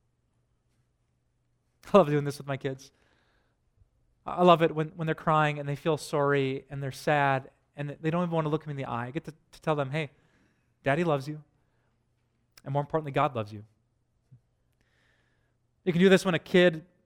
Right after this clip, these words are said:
stubbornly pushes his little sippy cup off the end of that plastic tray for the seventeenth time. And you have to say, "That's not how we respond when mommy tells you to do something." But Jesus forgives you.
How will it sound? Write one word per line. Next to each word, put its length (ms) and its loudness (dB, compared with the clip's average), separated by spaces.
stubbornly 420 4
pushes 340 2
his 60 -8
little 180 2
sippy 360 0
cup 280 2
off 160 2
the 100 -2
end 140 -4
of 60 -2
that 160 4
plastic 400 2
tray 280 0
for 120 -12
the 80 -6
seventeenth 560 -4
time. 360 -4
And 80 -12
you 60 -2
have 80 -2
to 60 -18
say, 160 0
"That's 160 2
not 160 0
how 100 4
we 220 0
respond 460 0
when 80 -8
mommy 220 -4
tells 220 -2
you 60 -6
to 60 -8
do 100 -6
something." 460 -12
But 100 -8
Jesus 240 -8
forgives 300 -6
you. 140 -10